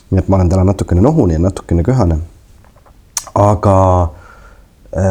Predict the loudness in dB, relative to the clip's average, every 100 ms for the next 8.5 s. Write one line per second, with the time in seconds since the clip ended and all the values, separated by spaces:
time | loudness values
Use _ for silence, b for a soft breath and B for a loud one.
0 | 0 0 0 -6 -6 -2 -2 -2 -6 -4
1 | -2 2 2 2 -2 -4 -6 -6 -10 -8
2 | -6 -6 -6 -4 -4 -6 -8 -12 -14 -16
3 | -12 0 2 2 2 -2 0 0 2 2
4 | 0 -2 -2 0 0 0 -2 0 2 2
5 | 0 -4 -6 -4 0 0 0 -4 -2 0
6 | 0 0 -2 -6 -8 -8 -8 -10 -12 -14
7 | -16 -18 -20 -20 _ -6 -2 0 2 2
8 | 2 0 -2 -8